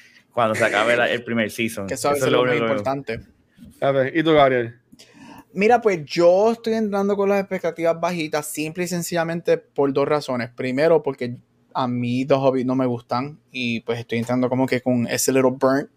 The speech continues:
Speaker 2: que
Speaker 1: Ujú.
Speaker 2: igual que entré con House of Dragon, entré con las expectativas bajas. Y segundo,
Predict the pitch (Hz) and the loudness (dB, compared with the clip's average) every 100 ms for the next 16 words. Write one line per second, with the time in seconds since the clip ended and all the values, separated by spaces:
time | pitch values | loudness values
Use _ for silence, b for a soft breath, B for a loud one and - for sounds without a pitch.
0 | _ 143 127 131 127 127 - 143 143 151 | _ 0 0 2 0 0 0 0 0 0
1 | 151 151 156 214 233 139 131 - 123 139 | 0 0 2 4 4 0 -4 -4 -2 0
2 | 143 143 143 139 135 131 135 - 185 - | -2 -4 0 0 2 2 0 -2 -2 4
3 | 202 233 254 196 | 4 4 4 2